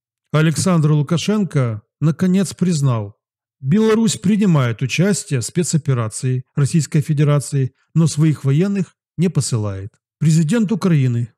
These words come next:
Владимир Зеленский ввел в действие решение Совета национальной безопасности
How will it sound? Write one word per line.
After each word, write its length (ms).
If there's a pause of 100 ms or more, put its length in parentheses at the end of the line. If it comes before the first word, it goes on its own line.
Владимир 420
Зеленский 640 (420)
ввел 280
в 100
действие 480
решение 500
Совета 420
национальной 540
безопасности 880